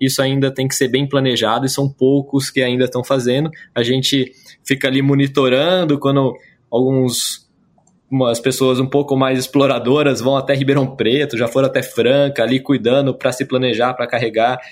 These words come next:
em alguns pontos, mas ainda é uma dificuldade. A viagem não é algo simples, tem que se planejar com tempo,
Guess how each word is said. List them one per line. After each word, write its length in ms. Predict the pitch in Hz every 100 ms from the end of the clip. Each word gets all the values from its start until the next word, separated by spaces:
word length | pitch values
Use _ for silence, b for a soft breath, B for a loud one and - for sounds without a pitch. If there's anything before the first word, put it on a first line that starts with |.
| B
em 60 | 120
alguns 300 | 120 127 -
pontos, 580 | - 127 139 156 - - _ _ _ _ -
mas 240 | 139 131 135
ainda 300 | 131 151 151
é 20 |
uma 140 | 147
dificuldade. 760 | 139 135 135 107 110 131 135 151
A 40 | 110
viagem 520 | 110 107 120 135 135
não 220 | 127 131
é 40 | 123
algo 200 | 113 -
simples, 440 | - 117 131 135
tem 120 | 127
que 60 | 131
se 80 | -
planejar 380 | 117 113 113
com 160 | 113 104
tempo, 640 | - 117 117 127 127 127